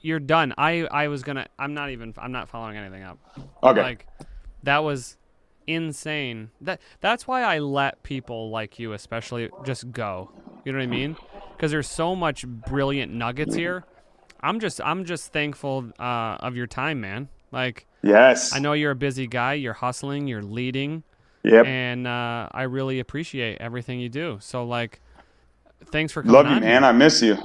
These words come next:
Speaker 2: I miss
Speaker 1: I
Speaker 2: you.
Speaker 1: love
Speaker 2: We'll
Speaker 1: you
Speaker 2: come.
Speaker 1: too.
Speaker 2: I, yeah, I'll come see you. I'll come see you soon, man. We'll find a reason.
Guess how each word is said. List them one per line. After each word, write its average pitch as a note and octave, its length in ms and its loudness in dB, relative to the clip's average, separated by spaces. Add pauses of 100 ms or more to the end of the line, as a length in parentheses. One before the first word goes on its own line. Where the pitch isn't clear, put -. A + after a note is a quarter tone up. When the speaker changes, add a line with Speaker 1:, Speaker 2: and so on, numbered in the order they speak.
Speaker 2:
I G#2 120 8
miss A2+ 260 8
Speaker 1:
I A2 40 8
Speaker 2:
you. G#2 60 8
Speaker 1:
love G#2 80 6
Speaker 2:
We'll C3 100 12
Speaker 1:
you - 60 0
Speaker 2:
come. D3 160 8
Speaker 1:
too. D#3+ 40 0
Speaker 2:
I, B2 120 10
yeah, A#2+ 420 8
I'll A2 80 6
come B2 260 6
see B2+ 220 4
you. A#2 140 8
I'll A2 180 8
come A#2+ 200 6
see A#2 200 4
you G#2+ 80 8
soon, A2 320 4
man. F2+ 300 -2
We'll A2 140 8
find A#2 300 6
a G#2 60 6
reason. F#2+ 480 2